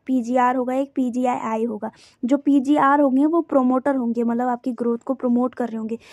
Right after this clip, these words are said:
पर जो पीजीआई होंगे वो इनहिबिटर होंगे। अब प्रोमोटर में कौन-कौन से आते हैं, इनहिबिटर में कौन-कौन से आते हैं, वो आपको याद रखने हैं।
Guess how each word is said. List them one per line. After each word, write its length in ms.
पर 120
जो 120
पीजीआई 600
होंगे 340
वो 220
इनहिबिटर 520
होंगे। 280
अब 260
प्रोमोटर 420
में 140
कौन-कौन 380
से 120
आते 200
हैं, 60
इनहिबिटर 480
में 140
कौन-कौन 380
से 120
आते 200
हैं, 80
वो 100
आपको 300
याद 240
रखने 260
हैं। 100